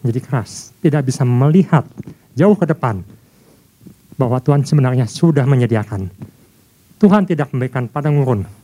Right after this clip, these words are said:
supaya kita haus, supaya kita lapar, supaya kita mati di situ. Tuhan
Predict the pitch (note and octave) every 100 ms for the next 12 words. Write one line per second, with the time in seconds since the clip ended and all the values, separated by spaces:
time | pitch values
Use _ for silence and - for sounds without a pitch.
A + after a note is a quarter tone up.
0 | _ - A#2+ B2 B2 A#2 - G3 D3 G2+
1 | - - - - _ _ - - A#2+ B2+
2 | B2 A#2 B2+ - D#3+ - D3 A2 F#2 -
3 | - - C3 C3+ - - - - _ G3+
4 | A3+ - C3+ A#2+ C3+ G#2 - - _ _
5 | _ - - _ _ _ _ - _ _
6 | _ G3+ E3+